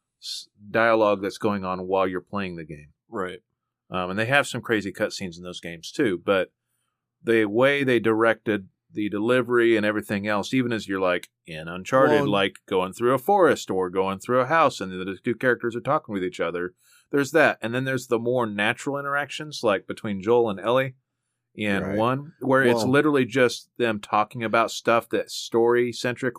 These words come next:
Speaker 1: or very mundane that actually makes it feel pretty
Speaker 3: well,
Speaker 1: real.
Speaker 3: and there, there is a fundamental difference there too, because Uncharted is, is a video game that plays like an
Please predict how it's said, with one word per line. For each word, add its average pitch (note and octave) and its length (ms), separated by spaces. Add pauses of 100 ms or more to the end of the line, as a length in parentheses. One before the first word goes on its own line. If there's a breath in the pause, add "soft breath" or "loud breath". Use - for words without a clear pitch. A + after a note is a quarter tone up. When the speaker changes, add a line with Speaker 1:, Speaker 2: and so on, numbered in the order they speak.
Speaker 1:
or A#2+ 420 (460)
very C#3 320
mundane A#2+ 540
that G2 120
actually G#2 280
makes G2+ 220
it D#2 100
feel G#2 200
pretty C3 360
Speaker 3:
well, A#2 160
Speaker 1:
real. G2 180
Speaker 3:
and C3 320 (640)
there, D#3 360
there D3+ 360
is D#3+ 180
a D3 120
fundamental A#2+ 680
difference C3 420
there F2+ 180
too, G#2+ 300
because F#2+ 460 (280)
Uncharted B2+ 880 (100)
is, G#2 340 (880)
is G#2 200
a G#2+ 80
video C3+ 420
game A#2+ 320
that G#2+ 180
plays G#2+ 360
like G2 180
an G2 160